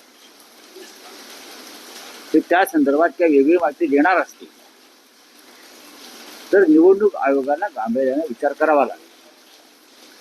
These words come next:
आदित्य ठाकरे यांनी वरळीच्या एका मतदारसंघातली दुबार मतदार, बोगस मतदार, मृत मतदार या संदर्भातला पर्दाफाश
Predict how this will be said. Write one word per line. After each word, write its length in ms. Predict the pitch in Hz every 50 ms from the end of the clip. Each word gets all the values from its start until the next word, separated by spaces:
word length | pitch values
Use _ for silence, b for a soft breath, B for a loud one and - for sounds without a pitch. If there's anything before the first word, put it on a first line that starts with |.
| - - - - - - - - - - -
आदित्य 360 | - 147 180 196 - - 202
ठाकरे 260 | 175 165 151 - 175 175
यांनी 180 | 170 180 190
वरळीच्या 640 | 175 147 147 147 151 165 180 175 - - 175 180 175
एका 340 | 156 147 147 - - 190
मतदारसंघातली 1120 | 190 175 156 131 123 170 180 175 - - 151 151 143 151 147 143 - 156 165 180 190 349 320 - _ _ _ _ _ _ _ _ _ _ _ _ _ _ _ _ _ _ - - _ - - -
दुबार 340 | 123 147 147 170 170 170
मतदार, 480 | 170 160 156 143 135 156 151 151 151 143 - _ _ _ _ _ _ _ _ _ _ _ _ _ _ _ -
बोगस 380 | 120 143 160 156 156 175 190 - -
मतदार, 500 | 151 151 135 135 151 151 151 151 151 147 - - _ _ _ _ _ _ _ _ _ _ - _ _ _ _ _ _ _ _ _ _ _ _ _ _ - - - - -
मृत 380 | 226 233 139 349 403 415 208 208
मतदार 500 | 175 165 160 160 151 147 143 139 135 135 - - _ _ _ _ _ _ _ _ _ _ _ _ _ _ _ _ _ _ _ _ _ _ _ _ - - - - - -
या 200 | 139 170 196 202
संदर्भातला 640 | 190 - 170 160 160 165 165 160 165 160 - 185 180
पर्दाफाश 500 | - 170 151 143 147 143 127 - 120